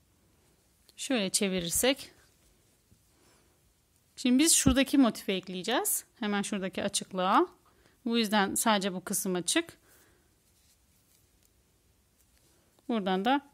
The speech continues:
yan kısım açık. Buraya bir tane pompon diktik. Şöyle. Bir pompon da buraya dikeceğiz. Şimdi bunu da birleştirelim. Bunu nasıl yapıyoruz?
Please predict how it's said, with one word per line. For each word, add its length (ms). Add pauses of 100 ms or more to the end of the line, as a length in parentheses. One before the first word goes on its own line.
(160)
yan 220
kısım 340
açık. 240
Buraya 240
bir 60
tane 260
pompon 440
diktik. 460 (3000)
Şöyle. 640 (2000)
Bir 180
pompon 400
da 160 (220)
buraya 280
dikeceğiz. 640 (2250)
Şimdi 140
bunu 160
da 120 (200)
birleştirelim. 680
Bunu 140
nasıl 240
yapıyoruz? 760